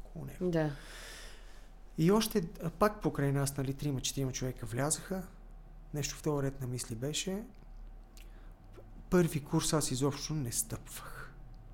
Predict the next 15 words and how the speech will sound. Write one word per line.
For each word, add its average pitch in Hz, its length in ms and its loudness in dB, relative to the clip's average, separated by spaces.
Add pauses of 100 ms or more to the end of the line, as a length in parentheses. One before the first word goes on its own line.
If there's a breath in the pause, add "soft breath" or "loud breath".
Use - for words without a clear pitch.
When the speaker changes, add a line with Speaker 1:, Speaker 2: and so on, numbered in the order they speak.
(540)
Speaker 2:
Е, 170 60 4
Speaker 1:
И 156 40 8
Speaker 2:
браво, 151 420 8
сега 151 180 0
така 151 260 -4
говори 143 340 -2
ли 175 160 -4
се - 160 -12 (280 soft breath)
Speaker 1:
Ами, 135 140 6
Speaker 2:
пред 147 120 -2
Speaker 1:
това 160 220 6
е 165 40 6
Speaker 2:
хората? 165 160 6
Speaker 1:
истината. 160 400 4
Speaker 2:
<laughs> 208 380 10